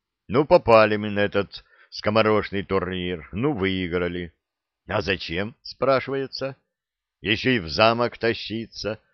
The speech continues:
на раздачу кубков и прочих призовых сувениров,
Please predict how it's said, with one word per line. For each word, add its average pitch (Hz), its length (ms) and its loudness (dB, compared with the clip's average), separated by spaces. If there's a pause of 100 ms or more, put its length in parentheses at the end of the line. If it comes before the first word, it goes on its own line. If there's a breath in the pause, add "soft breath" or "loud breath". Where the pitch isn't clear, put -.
(160)
на 104 120 2
раздачу 101 540 2
кубков - 580 -2
и 85 180 -4
прочих 110 460 -4
призовых 90 460 -4
сувениров, 98 760 -4